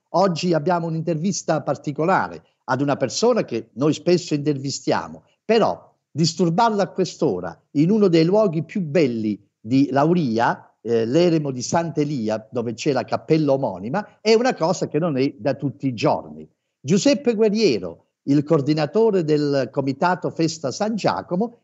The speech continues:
è appunto là con le nostre telecamere, eh, si gode la frescura della, attorno alla cappella di Sant'Elia,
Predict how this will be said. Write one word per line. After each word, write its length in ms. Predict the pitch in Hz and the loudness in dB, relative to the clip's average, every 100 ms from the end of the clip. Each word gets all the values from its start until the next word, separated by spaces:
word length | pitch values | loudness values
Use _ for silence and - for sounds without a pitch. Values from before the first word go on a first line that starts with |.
| _ - | _ 2
è 160 | 220 | 2
appunto 520 | 214 196 - 262 226 208 | 4 -2 0 -2 2 4
là 340 | 202 175 - | 4 0 -4
con 160 | - 147 | -4 -2
le 100 | 160 | 0
nostre 500 | 196 - - 143 135 | -2 -4 -4 -4 2
telecamere, 880 | 226 247 240 117 92 120 185 254 - _ _ - | 2 2 0 -2 -2 -2 -2 -2 -6 _ _ -4
eh, 160 | 139 | -4
si 200 | 135 175 | -2 -2
gode 320 | 165 226 185 | 2 4 4
la 140 | 170 165 | 0 -2
frescura 760 | 175 160 - 233 165 120 101 - _ - | -2 -6 -6 -4 -2 -2 -2 -6 _ -2
della, 640 | 131 139 131 127 123 120 | 2 2 2 2 2 0
attorno 460 | 120 120 175 151 143 | -4 -2 -2 0 -2
alla 140 | 135 | -2
cappella 440 | 147 - 185 160 | -4 -2 -2 -2
di 100 | 127 | -4
Sant'Elia, 1000 | 117 165 156 180 180 156 104 135 190 - | -4 -4 -4 -6 -4 -4 -2 -2 -4 -8